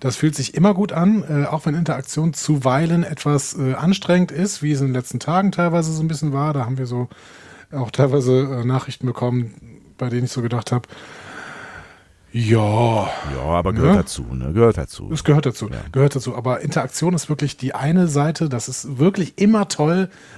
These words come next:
Speaker 1: von euch zu hören. Und wir hören ja unfassbar viel von euch und kriegen Post jetzt wieder. Übrigens, liebe Grüße an Denile, der, äh, uns, ähm, wieder Post geschickt hat.
Speaker 2: Oh.
Speaker 1: Das hab ich hier gerade neben mir liegen.
Speaker 2: Zu dir?
Speaker 1: Ähm, ja, zu mir.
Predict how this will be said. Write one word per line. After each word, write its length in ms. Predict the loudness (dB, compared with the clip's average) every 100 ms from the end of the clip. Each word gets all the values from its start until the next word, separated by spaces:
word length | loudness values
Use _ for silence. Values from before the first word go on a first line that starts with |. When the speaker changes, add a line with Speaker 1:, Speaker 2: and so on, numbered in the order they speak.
| -4
Speaker 1:
von 160 | 0
euch 160 | 0 0
zu 160 | 0
hören. 260 | 4 4 4
Und 120 | 2
wir 80 | 2
hören 160 | 2 4
ja 80 | 2
unfassbar 540 | 2 0 -2 -4 -4
viel 180 | -4 -2
von 160 | -2
euch 220 | -2 -2 -4
und 100 | -4
kriegen 260 | -2 -4
Post 340 | -2 -4 -4 -6
jetzt 180 | -4
wieder. 180 | -2 -2 -2 -14 -18
Übrigens, 340 | -10 -8 -8 -6
liebe 240 | -2 -2
Grüße 360 | 0 0 0 -2
an 240 | 0 0
Denile, 440 | 0 0 0 0 0
der, 440 | 0 -2 -2 -4
äh, 20 |
uns, 300 | -6 -8 -10
ähm, 480 | -8 -6 -4 -4 -4
wieder 160 | -2 -2
Post 300 | -2 -4 -4
geschickt 360 | -8 -8 -8
hat. 120 | -2 4
Speaker 2:
Oh. 80 | 4
Speaker 1:
Das 80 |
hab 60 | 2
ich 100 | -4
hier 80 | -12
gerade 160 | -8 -6
neben 160 | -4
mir 40 | -6
liegen. 120 | -4
Speaker 2:
Zu 100 | -4
dir? 340 | -2 0 0 -2 -6
Speaker 1:
Ähm, 200 | -4 -4 -4 -10 -20 -20 -20 _ 0
ja, 300 | 2 2 0
zu 140 | 0 4
mir. 300 | 6 6